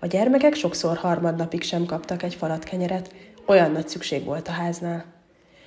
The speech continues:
A szegény ember azért elindult, hogy valami kevés ennivalót keressen a gyermekei számára.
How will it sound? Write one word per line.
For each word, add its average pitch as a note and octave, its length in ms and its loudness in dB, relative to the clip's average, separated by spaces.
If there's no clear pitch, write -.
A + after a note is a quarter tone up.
A - 60 -12
szegény B3+ 380 6
ember B3+ 220 6
azért B3+ 320 4
elindult, F#3+ 560 0
hogy F#3 200 -6
valami F#3 280 2
kevés F#3 380 -2
ennivalót F3 500 0
keressen F3 440 0
a F3+ 60 0
gyermekei F3+ 560 -2
számára. F3 640 -4